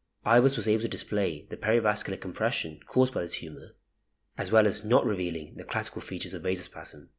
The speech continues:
such as diffuse intimal thickening, negative remodeling,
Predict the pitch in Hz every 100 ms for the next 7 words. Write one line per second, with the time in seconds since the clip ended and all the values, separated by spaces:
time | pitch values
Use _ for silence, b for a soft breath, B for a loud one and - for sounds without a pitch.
0 | _ - - 90 90 - - 107 110 -
1 | 110 101 90 - 101 - 78 - _ -
2 | 107 110 - 101 98 92 95 107 90 78